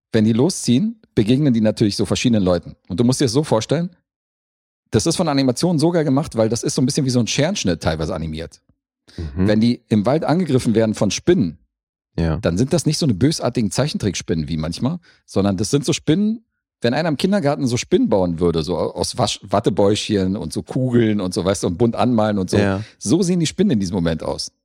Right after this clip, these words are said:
Speaker 2: Okay.
Speaker 1: Das ist schon irgendwie ganz witzig. Und es gibt zum Beispiel einen Moment, also es gibt Momente, wo der Film wirklich sehr ironisch ist und sehr gelungen. Es gibt, äh, einen so Moment, wo halt so ein, wo irgendwas so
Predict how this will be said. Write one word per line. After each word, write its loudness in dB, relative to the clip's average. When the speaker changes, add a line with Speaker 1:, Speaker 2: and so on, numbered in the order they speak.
Speaker 2:
Okay. -6
Speaker 1:
Das -2
ist -2
schon 0
irgendwie 0
ganz 0
witzig. -6
Und 2
es -10
gibt 0
zum 4
Beispiel 2
einen 2
Moment, 0
also 0
es -6
gibt -4
Momente, 2
wo 4
der 2
Film 0
wirklich 0
sehr 2
ironisch 0
ist -4
und -2
sehr 2
gelungen. 0
Es -6
gibt, -2
äh, 2
einen 2
so 2
Moment, 0
wo -2
halt 2
so 2
ein, -2
wo -8
irgendwas 2
so 0